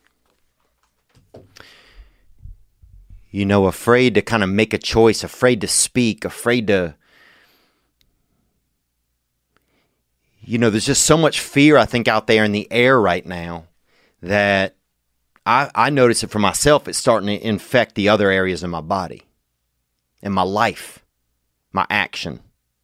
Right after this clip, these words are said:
You know, I'm so scared to be, to try something, to do something, to ma-, to take an action.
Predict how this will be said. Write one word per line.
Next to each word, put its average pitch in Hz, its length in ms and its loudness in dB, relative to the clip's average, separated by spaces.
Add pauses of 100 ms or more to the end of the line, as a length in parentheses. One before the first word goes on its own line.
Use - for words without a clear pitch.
(1500)
You 95 120 -6
know, 104 100 0
I'm 101 120 -4
so 131 200 0
scared 117 480 0
to 95 80 -4
be, 95 640 -6 (1600)
to - 80 -20
try 113 420 2
something, 76 640 -8 (160)
to 90 100 -10
do 107 340 0
something, 87 440 -6
to 85 100 -8
ma-, 90 240 -6
to 101 100 -10
take 107 220 -4
an 92 80 0
action. 92 560 -4